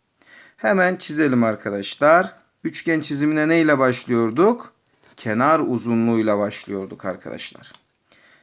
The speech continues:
Evet, cetvelimi aldım. İlk önce beş santimetre uzunluğunda bir B C kenarı çiziyorum. Burası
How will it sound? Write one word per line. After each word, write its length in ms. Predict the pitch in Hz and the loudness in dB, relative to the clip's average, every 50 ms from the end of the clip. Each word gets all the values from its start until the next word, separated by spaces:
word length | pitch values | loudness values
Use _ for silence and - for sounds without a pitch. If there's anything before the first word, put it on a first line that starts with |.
| _ _ | _ _
Evet, 180 | - - - _ | -20 -20 -14 _
cetvelimi 560 | - 156 143 127 - - 120 113 110 110 110 | -2 -2 -2 -2 -2 -2 -2 -2 0 0 2
aldım. 680 | 117 120 117 110 104 98 110 113 127 147 175 196 196 - _ _ - - - - _ _ _ _ _ _ _ _ _ _ _ _ - _ _ - - - - - _ _ _ | 2 2 2 2 0 0 2 4 4 4 4 0 -2 -6 _ _ -20 -20 -20 -20 _ _ _ _ _ _ _ _ _ _ _ _ -20 _ _ -20 -20 -20 -20 -20 _ _ _
İlk 300 | 208 220 214 208 - 175 | -2 -2 -2 0 2 2
önce 800 | 147 127 120 117 107 101 113 117 127 143 160 185 196 214 - _ _ _ _ _ _ | 4 4 4 2 2 2 2 4 4 4 4 4 2 0 -6 _ _ _ _ _ _
beş 240 | 139 175 202 208 202 | 0 2 2 4 2
santimetre 760 | - - 160 147 147 147 147 165 156 170 190 185 - - 135 | 2 2 2 2 0 0 -2 -2 0 0 0 0 -2 -2 -2
uzunluğunda 1300 | 120 131 147 147 139 139 131 123 120 117 113 113 110 107 107 107 107 143 156 165 175 175 185 190 - _ _ _ _ - _ _ | 0 0 0 0 0 0 2 2 2 2 0 -2 -4 -6 -6 -4 0 2 4 4 4 2 0 -4 -10 _ _ _ _ -20 _ _
bir 680 | 135 123 135 151 151 143 143 143 147 143 - - - - _ - | -12 -6 -2 2 4 4 4 4 0 -2 -8 -16 -20 -20 _ -16
B 400 | 135 113 117 117 120 120 117 110 | -6 -2 2 2 2 2 2 0
C 240 | 123 135 135 127 | 0 0 0 0
kenarı 400 | 120 - 123 113 113 113 110 107 | 0 -2 -4 -4 -2 -2 -4 -4
çiziyorum. 520 | 101 - - 101 98 104 101 98 - - - - _ _ _ _ _ _ _ _ _ _ _ _ _ _ _ _ _ _ _ _ _ _ _ _ _ _ _ 196 196 _ _ _ 196 _ _ _ _ _ _ _ _ _ _ _ _ _ _ _ _ _ _ _ _ _ | -6 -8 -8 -8 -8 -8 -10 -10 -12 -14 -18 -20 _ _ _ _ _ _ _ _ _ _ _ _ _ _ _ _ _ _ _ _ _ _ _ _ _ _ _ _ _ _ _ _ _ _ _ _ _ _ _ _ _ _ _ _ _ _ _ _ _ _ _ _ _ _
Burası 760 | 147 151 143 131 117 - - - 131 131 139 147 151 147 - | -4 0 0 0 0 0 -2 0 2 2 2 2 0 -4 -8